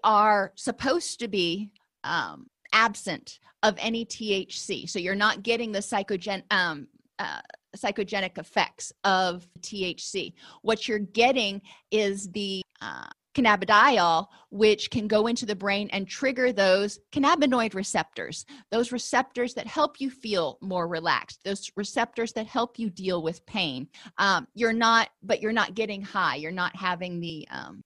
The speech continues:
T H C effect from it. So there is some benefit to it.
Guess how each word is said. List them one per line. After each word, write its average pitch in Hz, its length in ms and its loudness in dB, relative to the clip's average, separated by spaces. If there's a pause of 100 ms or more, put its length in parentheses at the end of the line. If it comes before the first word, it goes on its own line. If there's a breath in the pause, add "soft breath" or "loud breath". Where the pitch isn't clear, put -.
(140)
T 233 180 2
H - 220 0
C 202 180 -4
effect - 380 -6
from 139 240 -6
it. - 100 -14 (240 loud breath)
So 277 180 4
there 302 180 6
is 349 260 -2
some 320 420 0
benefit 277 540 0
to 156 180 -2
it. - 140 -10